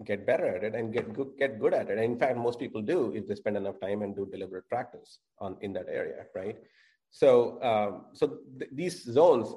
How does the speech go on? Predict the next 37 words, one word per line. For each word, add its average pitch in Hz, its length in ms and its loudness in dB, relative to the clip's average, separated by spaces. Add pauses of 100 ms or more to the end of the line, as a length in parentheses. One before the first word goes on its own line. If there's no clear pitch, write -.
are 104 360 -2
completely 131 600 -8 (120)
fungible, 104 380 2
and 113 100 2
that's 127 200 2
where 127 100 6
good 107 140 0
leadership 113 480 -2
and 104 100 -4
good 101 140 -4
management 101 440 -6
can 95 120 -10
come 92 180 -8
into 90 140 -12
play 107 340 -4 (540)
to 101 140 0
understand 107 420 -4
how 107 140 0
do 107 100 -4
you 107 100 0
move 107 340 -4
people, 92 520 -10 (240)
even 120 260 -2
though 113 140 4
they 101 140 0
may 104 120 0
not 131 240 4
be 131 60 -4
in 110 100 -4
a 95 80 -6
certain 107 340 -8
zone 113 220 2
right 151 180 -2
now, 165 260 -2
but 110 120 -2
they 104 120 -2
could 104 200 -6